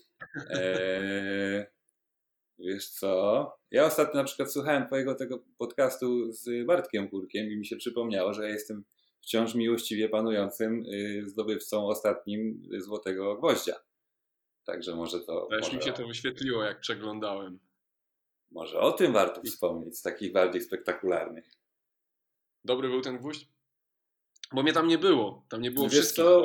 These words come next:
Speaker 1: hola.
Speaker 2: właśnie dla-, właśnie się zastanawiałem, czemu ciebie tam nie było, ale, y, gwóźdź był dobry, ale niestety na krakowskiej arenie on nie miał takiego, wiesz, nie wyglądało to tak
Speaker 1: Impetu.
Speaker 2: spektakularnie. Myślę, że jakbym w Radomiu tak przyładował, to,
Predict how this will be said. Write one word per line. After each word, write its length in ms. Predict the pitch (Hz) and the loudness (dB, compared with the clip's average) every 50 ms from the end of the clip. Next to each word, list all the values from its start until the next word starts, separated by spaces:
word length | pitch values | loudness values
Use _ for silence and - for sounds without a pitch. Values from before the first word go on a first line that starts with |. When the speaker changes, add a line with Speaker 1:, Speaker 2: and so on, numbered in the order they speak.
| 151 | 6
Speaker 1:
hola. 100 | 156 165 | 4 4
Speaker 2:
właśnie 180 | 180 - 180 170 | 4 2 2 0
dla-, 240 | - 156 160 165 - - | -2 -2 -4 -4 -6 -6
właśnie 260 | 139 147 143 - 151 143 | -6 -4 -4 -2 -2 0
się 80 | 165 | 2
zastanawiałem, 500 | 160 160 - - 175 170 175 180 180 175 | 2 2 2 2 2 4 6 6 6 6
czemu 240 | 175 - 175 170 165 | 6 6 4 4 4
ciebie 240 | 170 180 165 123 104 | 4 4 4 4 2
tam 200 | - 95 92 98 | 2 0 -2 -2
nie 100 | 98 92 | -4 -4
było, 420 | 92 95 95 104 120 139 - - | -4 -2 2 4 4 4 4 2
ale, 480 | 117 120 123 123 123 127 123 123 123 120 | 0 2 2 4 4 4 2 0 -2 -4
y, 380 | - 117 117 120 120 120 117 120 | -4 -2 0 0 0 -2 -4 -8
gwóźdź 340 | 117 - 131 147 151 143 143 | -12 -10 -6 -6 -6 -4 -2
był 180 | 143 147 135 123 | 0 0 2 4
dobry, 360 | 135 185 143 139 160 160 151 | 4 4 4 4 4 4 4
ale 260 | 143 139 139 135 135 | 6 6 6 4 4
niestety 360 | 135 131 - - 139 143 143 | 0 -4 -6 -4 -2 0 0
na 360 | 139 131 131 131 127 123 123 - - 127 139 - _ | 0 0 0 0 0 0 -2 -4 -6 -10 -18 -10 _
krakowskiej 520 | - 127 123 123 - - - - - 135 | 0 0 0 0 0 -4 -4 -2 0 2
arenie 420 | 123 120 123 131 131 131 127 127 127 | 4 4 4 4 4 2 2 2 2
on 160 | 127 127 120 117 120 123 127 127 | 2 0 0 -2 -6 -8 -6 -4
nie 160 | 127 127 120 | -2 0 0
miał 160 | 101 85 87 | 0 0 -2
takiego, 460 | 90 90 90 - 92 87 90 92 92 | -2 -4 -4 -4 -4 -4 -2 -2 -2
wiesz, 420 | 92 85 - - - - - - 113 120 117 | -2 -2 -4 -4 -6 -8 -8 -10 -10 -8 -6
nie 180 | 120 120 113 | -4 -2 -2
wyglądało 400 | 113 113 113 117 117 123 123 113 101 98 | -2 -2 -2 0 0 4 4 6 6 4
to 20 | |
tak 180 | 92 - - - | 2 0 0 0
Speaker 1:
Impetu. 60 | 123 120 90 | 0 0 0
Speaker 2:
spektakularnie. 640 | - - 95 92 - 101 95 90 87 87 87 90 90 - _ _ _ _ _ - | 0 -2 -4 -4 -2 -2 0 0 0 0 -4 -8 -12 -14 _ _ _ _ _ -8
Myślę, 220 | 101 - - 117 | -6 -4 -2 2
że 100 | 110 113 | 4 6
jakbym 240 | 113 110 113 117 113 | 6 6 4 2 0
w 60 | 107 | 2
Radomiu 360 | 113 117 113 117 120 120 120 117 | 4 6 6 8 6 6 4 2
tak 180 | 113 110 - | 2 0 -2
przyładował, 600 | - - - 123 117 110 110 113 113 113 120 117 113 | -2 -2 2 4 4 6 6 6 4 4 2 2 2
to, 220 | 113 110 110 - | 0 -2 -2 -4